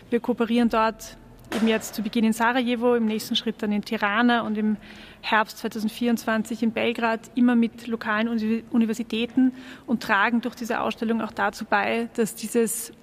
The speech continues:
dass dieses erarbeitete Wissen wirklich in einer, ähm, Lehre verankert wird und dass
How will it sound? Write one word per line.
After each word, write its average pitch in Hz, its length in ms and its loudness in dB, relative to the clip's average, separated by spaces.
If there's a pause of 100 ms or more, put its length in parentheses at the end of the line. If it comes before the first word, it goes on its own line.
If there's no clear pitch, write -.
dass 220 140 -2
dieses 220 260 -4
erarbeitete 226 640 0
Wissen 247 560 2
wirklich 240 420 -2
in 233 140 4
einer, 220 500 0 (580)
ähm, 220 260 2
Lehre 233 540 2
verankert 233 500 -2
wird 233 320 0
und 233 240 0
dass - 360 -2